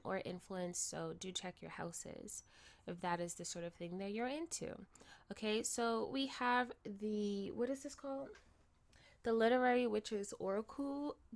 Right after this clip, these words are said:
deck, and then we have the Popsicle Sticks. We'll pull some tarot, take a break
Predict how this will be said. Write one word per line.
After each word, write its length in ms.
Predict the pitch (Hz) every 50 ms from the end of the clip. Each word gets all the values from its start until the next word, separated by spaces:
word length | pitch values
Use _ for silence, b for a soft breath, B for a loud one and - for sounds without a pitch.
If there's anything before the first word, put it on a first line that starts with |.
| -
deck, 400 | - 277 277 285 311 311 - - - -
and 180 | 233 214 220 220
then 160 | 214 214 214
we 60 | 220
have 180 | 202 202 190 190
the 80 | -
Popsicle 640 | - - - 196 208 208 - - 226 - - 220 208
Sticks. 600 | - - - 220 220 226 - - - - - B B B B B B B B -
We'll 180 | - 208 208 208
pull 260 | 208 - - 208 196
some 220 | 196 - 190 190 196
tarot, 640 | - - 220 214 214 220 214 214 220 220 226 220 214 -
take 200 | - - 214 202
a 40 | 202
break 520 | 196 - 214 214 208 214 208 208 - -